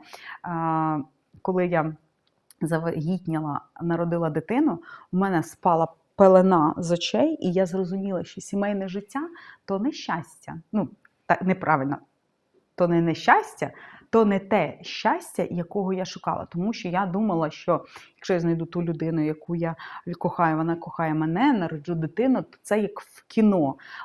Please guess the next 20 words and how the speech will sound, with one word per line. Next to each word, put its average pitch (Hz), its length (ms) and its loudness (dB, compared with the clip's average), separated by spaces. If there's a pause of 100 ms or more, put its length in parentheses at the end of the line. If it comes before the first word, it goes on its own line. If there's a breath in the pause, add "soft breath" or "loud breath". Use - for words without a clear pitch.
Ми 214 140 2
подорожуємо 349 1000 4
разом, 359 800 0
ми 208 200 2
готуємо 330 640 2
разом, 285 600 2
у 233 60 0
нас 269 240 0
все - 240 -4
відбувається 214 720 -2
разом. 190 440 4 (300 loud breath)
Але 220 300 6
це 233 200 4
було 202 280 4
не 202 140 4
так. 175 440 -4
Жінка, 202 400 0
яка 180 420 -2
не 180 160 -2
самореалізована, 180 1080 -2